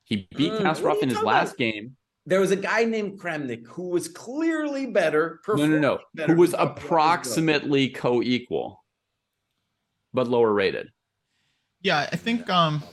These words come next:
Speaker 3: definitely, yeah, I definitely feel like Topalov was not worse than Anand and Kramnik for a good period of years. So to me, it feels,
Speaker 1: Yeah.
Speaker 3: and they're, they're both world champions, right? So to me, it feels fair to put 'em at world champion level.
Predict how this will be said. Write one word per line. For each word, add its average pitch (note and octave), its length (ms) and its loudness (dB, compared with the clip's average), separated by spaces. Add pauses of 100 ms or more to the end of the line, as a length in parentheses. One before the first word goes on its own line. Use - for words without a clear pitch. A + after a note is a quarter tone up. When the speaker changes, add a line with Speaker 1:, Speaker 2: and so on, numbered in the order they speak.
(880)
Speaker 3:
definitely, D#3+ 480 -6
yeah, C#3+ 140 -6
I C3+ 100 -2
definitely F3 300 -4
feel E3+ 180 -4
like C#3+ 120 0
Topalov B2 480 -2
was A2 120 -4
not A2 360 0 (220)
worse A2 420 -4
than A2 200 -4
Anand A2 440 -2
and A2 200 -6
Kramnik G#2+ 440 -6 (200)
for G#2+ 240 -6
a B2+ 60 -6
good A2 320 -4
period G#2+ 300 -2
of F#2+ 120 -6
years. F#2 440 -4
So A2 200 -4
to G#2+ 140 -6
me, E3 100 4
it E3 80 4
feels, B2 240 0
Speaker 1:
Yeah. - 100 0
Speaker 3:
and C#3 80 4
they're, D#3+ 180 6
they're C#3+ 180 4
both A#2+ 240 0
world G#2+ 160 -4
champions, F2+ 400 -6
right? G#2+ 180 -2
So A2+ 140 -6
to - 140 -8
me, C3+ 120 -2
it A#2 80 -2
feels A2 280 -4
fair G#2 200 -4
to - 120 -14
put G#2 180 -6
'em G2+ 140 -4
at - 240 -4
world G2+ 160 -6
champion - 400 -10
level. - 300 -16